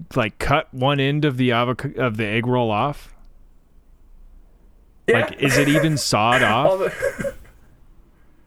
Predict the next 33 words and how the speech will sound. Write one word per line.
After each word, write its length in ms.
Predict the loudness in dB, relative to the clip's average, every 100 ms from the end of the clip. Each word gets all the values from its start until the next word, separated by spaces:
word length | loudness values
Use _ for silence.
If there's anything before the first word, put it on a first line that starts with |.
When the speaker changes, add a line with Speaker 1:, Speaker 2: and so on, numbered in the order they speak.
| -20 -20 -20 _ _ _ _ _ -2
Speaker 2:
Yeah, 60 | 0
it, 200 | 0 0
that's 200 | 0 2
all 160 | 2 2
it 80 | -2
is. 160 | -2
It's 140 | -2 -2
just, 260 | -2 -2
it's 100 | -2
just, 180 | 0 0
like, 180 | -2 -4 -18 -4
trimmed 260 | 0 0
at 120 | -2 0
the 160 | 2
end, 120 | 2
and 80 | 2
they're, 160 | 0 -2 -12 -2
they're 120 | 0
placed 340 | 2 0 0 -2
next 240 | -2 0
to 100 | 0
each 140 | 0 2
other. 320 | 2 0 -4 -20 -20 -10 -2
Speaker 1:
Yeah, 280 | 0 0 -2 -4
in, 220 | -4 -4 -6 -6
in 160 | -4
pairs. 560 | -2 0 0 -2 -4 -10 -18 -20 -20 -20 -20 -20 -16 -2
Um, 440 | 0 2 0 -2 0 2
they 300 | 2 4 4
also 220 | 2 2
Speaker 2:
You 220 | 2 2
can, 40 |
you 140 | 2